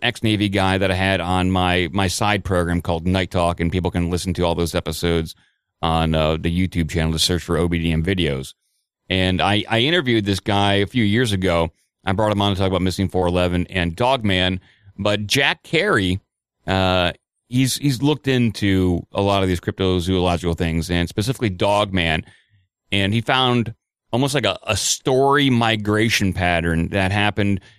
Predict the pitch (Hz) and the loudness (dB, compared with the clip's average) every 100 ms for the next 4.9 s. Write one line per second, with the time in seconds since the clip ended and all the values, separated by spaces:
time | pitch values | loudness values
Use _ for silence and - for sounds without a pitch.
0 | _ - 98 98 95 95 85 90 90 80 | _ -2 0 2 2 2 2 2 0 -2
1 | - - - 50 50 50 120 113 117 123 | -12 -16 -12 -10 -10 -2 0 2 2 2
2 | 123 113 107 107 104 - 104 101 95 95 | 0 2 2 2 0 0 0 0 2 0
3 | 95 98 113 120 98 - 117 101 90 - | 0 0 -2 -2 -2 -2 -2 0 -4 -2
4 | 101 98 98 - 110 110 107 107 107 | 0 2 0 -2 -2 0 2 2 2